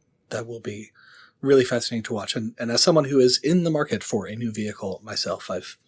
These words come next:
I've been thinking about it a lot myself. And Michigan, it turns out, doesn't have a whole lot in the way of incentives. So let's go now, Joseph and Karen, to our top of the stack segment where we ask you to recommend something that you think is really great.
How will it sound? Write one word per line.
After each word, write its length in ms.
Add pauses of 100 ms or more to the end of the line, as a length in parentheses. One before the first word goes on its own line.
I've 220
been 140
thinking 320
about 180
it 80
a 60
lot 120
myself. 360
And 100
Michigan, 320
it 80
turns 240
out, 160
doesn't 240
have 180
a 40
whole 240
lot 260
in 80
the 100
way 360
of 120
incentives. 540 (640)
So 360
let's 260
go 220
now, 340
Joseph 540
and 280
Karen, 280
to 480
our 200
top 240
of 60
the 80
stack 240
segment 340
where 120
we 180
ask 200
you 60
to 60
recommend 400
something 320
that 80
you 120
think 240
is 160
really 140
great. 260